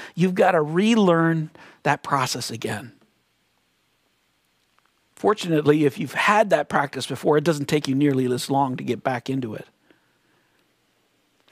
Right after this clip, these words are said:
And lastly, the, the, the journey is to enjoy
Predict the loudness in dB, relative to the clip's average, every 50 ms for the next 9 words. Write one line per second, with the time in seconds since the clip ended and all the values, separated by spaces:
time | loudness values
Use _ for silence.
0 | _ _ _ _ _ _ _ -8 -4 -2 2 2 2 2 2 0 0 2 2 2
1 | 2 0 -6 -12 -20 -20 _ _ _ _ _ _ -2 -2 -2 -2 -2 -12 _ -20
2 | -20 -16 -10 -2 0 0 0 -2 _ -20 -20 -20 -20 _ _ -4 -4 -2 0 2
3 | 2 2 2 2 2 2 0 -2 -2 -4 -4 0 2 2 2 2 0 -2 -2 0
4 | 0 2 2 2 2 2 2 0